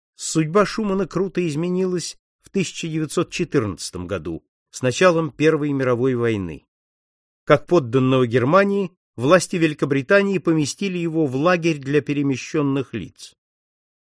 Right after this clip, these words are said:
Заключение, впрочем, было не слишком строгим, и в лагере он тоже организовал кружок гимнастики. Когда война закончилась, Шуман вернулся в Германию. До тысяча девятьсот тридцать шестого года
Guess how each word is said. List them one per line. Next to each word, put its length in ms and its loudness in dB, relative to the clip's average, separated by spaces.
Заключение, 600 -2
впрочем, 440 -4
было 160 2
не 160 -4
слишком 400 -6
строгим, 580 -4
и 80 4
в 60 4
лагере 360 2
он 140 0
тоже 320 4
организовал 640 0
кружок 420 -4
гимнастики. 800 -8
Когда 300 2
война 320 4
закончилась, 800 -2
Шуман 360 2
вернулся 540 0
в 60 -14
Германию. 580 -6
До 200 2
тысяча 460 -4
девятьсот 500 -4
тридцать 400 -8
шестого 460 -2
года 340 -2